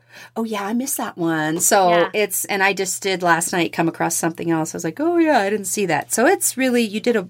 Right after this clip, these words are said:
Speaker 1: a, just a bang up job. Who are you most hoping to reach with this book? Because it's more broad than the other, other books that you've written.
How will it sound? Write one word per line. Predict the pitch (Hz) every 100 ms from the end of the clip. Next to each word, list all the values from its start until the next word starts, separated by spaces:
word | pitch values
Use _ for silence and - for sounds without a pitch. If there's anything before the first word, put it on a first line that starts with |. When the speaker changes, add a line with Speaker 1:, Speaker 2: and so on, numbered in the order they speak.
| -
Speaker 1:
a, | 165
just | - -
a | 185
bang | 190 190
up | 185 -
job. | 160 156 151 _ _ _ _ _ -
Who | 359 370 392 392 - _ _ _ _ -
are |
you | 226 233
most | 233 240 -
hoping | - 214 214 196
to | 190 214
reach | 185 196 175 - - - - _ _ _ _ -
with | 208 202 180
this | 185 180
book? | - - - -
Because | 185 185 185
it's | 202 -
more | 247 254 233
broad | 220 196 180 175 175
than | 165 156 151 147 151 - _ _ _ _ _
the | -
other, | 180 160 151 135 - _ _ _ _ _ _ _ -
other | 175 175
books | - - -
that | -
you've | 160 151
written. | 139 143 156